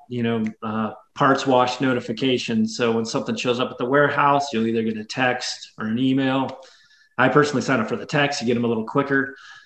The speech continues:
Um, I think I got one from a distributor Sunday morning, uh,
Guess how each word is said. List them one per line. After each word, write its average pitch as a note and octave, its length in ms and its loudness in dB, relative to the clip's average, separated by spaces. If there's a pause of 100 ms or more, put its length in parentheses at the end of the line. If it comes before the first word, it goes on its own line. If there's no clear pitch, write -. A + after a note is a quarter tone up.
(300)
Um, A2+ 500 0 (100)
I A#2 60 -6
think C3+ 180 0
I C3 80 4
got A#2+ 220 4
one A#2+ 300 2
from A2+ 680 2
a A2 100 -6
distributor A#2 580 2
Sunday B2+ 340 4
morning, C3+ 540 4 (560)
uh, A2+ 420 0